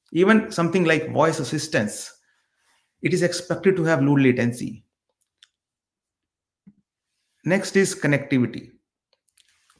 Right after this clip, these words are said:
A I applications process large amount of data. Transferring large amount of data over internet needs good internet connectivity. Now, high, high bandwidth is not guaranteed everywhere.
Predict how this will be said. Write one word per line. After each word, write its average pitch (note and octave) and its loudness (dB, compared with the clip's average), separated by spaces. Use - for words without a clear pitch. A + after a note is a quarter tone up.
A D#3 4
I G3+ 4
applications F3 0
process C#3 -2
large C3+ 0
amount B2+ -2
of B2 -6
data. - -8
Transferring D#3 0
large D#3+ 4
amount D#3 0
of A#2+ -2
data C#3+ 0
over C3 0
internet C#3+ -2
needs D3 -2
good - 2
internet C#3 0
connectivity. B2 -4
Now, A#2 -2
high, E3 2
high E3 2
bandwidth D3 2
is C3 -6
not C#3 0
guaranteed C3+ -2
everywhere. A2 -6